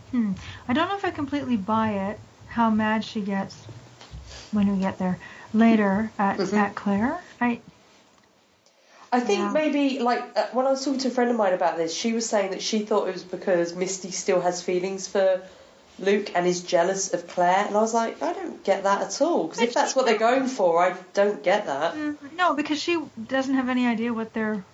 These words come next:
Speaker 1: relationship even is.
Speaker 2: Yeah.
Speaker 1: Like, you know what I mean? There's nothing that she's seen between Claire and Luke that would make her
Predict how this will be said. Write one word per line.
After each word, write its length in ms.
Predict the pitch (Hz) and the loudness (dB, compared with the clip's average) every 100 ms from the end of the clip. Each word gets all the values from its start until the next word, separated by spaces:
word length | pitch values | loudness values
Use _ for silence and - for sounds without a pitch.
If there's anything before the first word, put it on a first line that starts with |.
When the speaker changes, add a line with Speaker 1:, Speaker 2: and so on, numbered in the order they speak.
| - 202 | -18 -12
Speaker 1:
relationship 560 | 202 220 269 277 277 - | -6 -4 -4 -6 -10 -6
even 240 | 220 202 | -2 -2
is. 600 | 220 262 220 214 320 - - | 0 0 0 -2 -6 -6 0
Speaker 2:
Yeah. 280 | 233 185 175 - - - - | 2 2 -2 -12 -20 -18 -10
Speaker 1:
Like, 120 | 302 | -4
you 80 | 359 | 0
know 140 | 359 | 2
what 100 | 311 | 4
I 40 | 277 | 4
mean? 100 | 269 | 4
There's 160 | 269 | 2
nothing 340 | 277 302 311 247 | 0 -2 -2 -8
that 120 | 220 | -6
she's 240 | 254 240 | -6 -6
seen 240 | - 247 220 | -2 -2 -2
between 340 | 226 240 214 | -4 -4 -4
Claire 240 | 202 220 214 | -4 -4 -2
and 140 | 202 | -2
Luke 160 | 214 214 | -4 -6
that 80 | |
would 120 | 208 190 | -6 -4
make 200 | 202 | -4
her 120 | 202 | -4